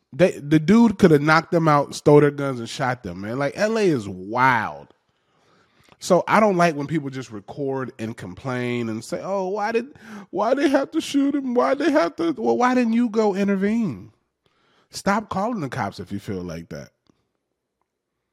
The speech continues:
Stop calling the cops, period, point blank. Like, if you fe-, if you feel like there should be some type of counselor to go talk to a criminal, you are mentally ill and you need,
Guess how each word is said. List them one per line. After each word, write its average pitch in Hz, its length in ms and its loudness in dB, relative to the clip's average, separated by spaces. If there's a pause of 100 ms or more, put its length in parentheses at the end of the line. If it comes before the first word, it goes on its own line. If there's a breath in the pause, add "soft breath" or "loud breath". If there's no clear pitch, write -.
(2500)
Stop 110 340 -6
calling 131 260 -4
the 135 60 -8
cops, 175 300 -10
period, 123 320 -10
point 143 200 -2
blank. 196 280 -4
Like, 107 200 -2
if 120 200 -4
you 214 200 0
fe-, - 160 -4
if 151 240 -4
you 285 160 0
feel 233 280 0
like 160 280 4
there 156 180 2
should 147 240 -4
be 131 240 0 (460 soft breath)
some 156 340 -4
type 151 240 -4
of 113 200 -10
counselor 160 840 -2 (1400)
to 127 100 -6
go 139 240 -6
talk 156 380 -4
to 135 160 -4
a 117 40 -8
criminal, 175 640 -2
you 294 260 -6
are 110 160 -6
mentally 147 540 -2
ill 165 300 0
and 139 120 0
you 202 80 -2
need, 208 240 0